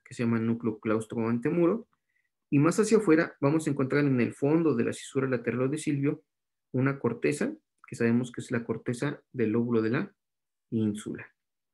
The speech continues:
Entonces, probablemente este le podemos poner el número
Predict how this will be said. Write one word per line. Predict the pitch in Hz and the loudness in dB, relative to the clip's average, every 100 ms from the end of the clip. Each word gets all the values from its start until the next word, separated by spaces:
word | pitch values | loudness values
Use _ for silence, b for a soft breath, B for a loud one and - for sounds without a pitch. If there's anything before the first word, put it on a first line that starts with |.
| _ _ _ _ _ | _ _ _ _ _
Entonces, | - 117 120 120 - | -6 0 2 0 -6
probablemente | - 101 104 107 113 | -4 -2 0 -2 -4
este | 117 139 | -4 -4
le | 127 | -6
podemos | 107 101 110 | -4 -6 -6
poner | - 104 | -8 -4
el | 107 | -4
número | 110 127 202 | -2 -4 -6